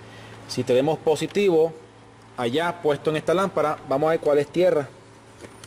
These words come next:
De un lado están las tierras y de otro lado los positivos. Aquí no es, vamos a ver aquí. Ok, tenemos una masa y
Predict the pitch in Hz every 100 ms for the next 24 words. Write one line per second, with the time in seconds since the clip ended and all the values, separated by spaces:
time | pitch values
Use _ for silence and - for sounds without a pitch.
0 | - - - - - - - - - -
1 | - 123 139 147 160 160 156 156 151 -
2 | 180 202 190 196 - - - 139 135 147
3 | 156 156 156 135 127 104 101 98 - -
4 | - - - - - - - 101 107 139
5 | 175 - 117 117 113 110 175 - - -
6 | - - - 101 110 90 - 117 117 127
7 | 127 127 180 196 196 202 - - - -
8 | - - - - - - - - - 147
9 | 165